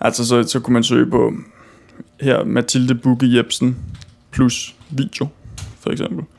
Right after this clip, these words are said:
Så alle de sider på nettet, hvor, eller i hvert fald de sider, der er blevet indekseret af Google, hvor de her to termer fremgår samtidig, dem, dem, dem, dem kan jeg ligesom se i Google søgeresultatet. Øh, der er heller ikke umiddelbart noget.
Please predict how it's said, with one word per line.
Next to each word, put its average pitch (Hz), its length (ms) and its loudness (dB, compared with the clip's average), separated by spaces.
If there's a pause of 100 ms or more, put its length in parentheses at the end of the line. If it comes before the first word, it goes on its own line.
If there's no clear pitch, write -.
Så - 160 -2
alle 131 380 2
de 131 100 -6
sider 131 300 2
på - 80 -6
nettet, 117 300 2
hvor, 113 280 0 (400)
eller 117 160 4
i 107 40 6
hvert 101 180 6
fald 127 140 2
de 127 80 -4
sider, 120 280 4
der 117 80 0
er 110 40 -4
blevet 117 160 -2
indekseret 113 400 -2
af 113 120 -6
Google, 139 340 2 (520)
hvor 117 340 2 (180)
de 135 80 2
her 123 240 4 (180)
to - 220 0
termer 120 460 0 (1040)
fremgår 120 440 4
samtidig, 127 760 2
dem, - 200 0 (100)
dem, 120 180 2
dem, 117 340 2
dem 123 260 2
kan 127 80 -2
jeg 120 60 2
ligesom 117 200 0
se 117 160 0
i - 80 -2
Google 127 260 0
søgeresultatet. - 500 0 (320)
Øh, 165 60 -8 (640)
der - 60 -14
er - 40 -12
heller 127 240 -4
ikke - 160 -4
umiddelbart - 320 -2
noget. 110 300 -4